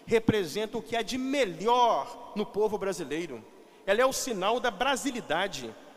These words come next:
Aquilo que é ser brasileiro é Nossa Senhora Aparecida que representa. O brasileiro verdadeiro, ele é católico. O brasileiro verdadeiro, ele vive baseado nos valores cristãos,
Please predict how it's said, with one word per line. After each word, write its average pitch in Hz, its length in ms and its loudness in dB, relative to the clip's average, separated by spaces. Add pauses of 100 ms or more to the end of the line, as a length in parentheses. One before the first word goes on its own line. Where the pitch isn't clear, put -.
Aquilo 285 300 -4
que 294 100 -6
é 262 60 4
ser - 260 -8
brasileiro 220 760 0 (300)
é 220 80 -2
Nossa 226 180 -2
Senhora 233 180 -2
Aparecida 226 340 -4
que 240 100 -6
representa. 226 680 -4 (1080)
O 214 80 -4
brasileiro 240 600 0
verdadeiro, 226 680 0
ele 247 100 -4
é 254 40 -4
católico. 220 640 -4
O - 20 -2
brasileiro 214 400 -2
verdadeiro, 220 720 -2 (300)
ele 226 360 4
vive 208 720 -4 (280)
baseado 220 560 0
nos 233 240 -6 (200)
valores 220 460 0
cristãos, 208 760 -4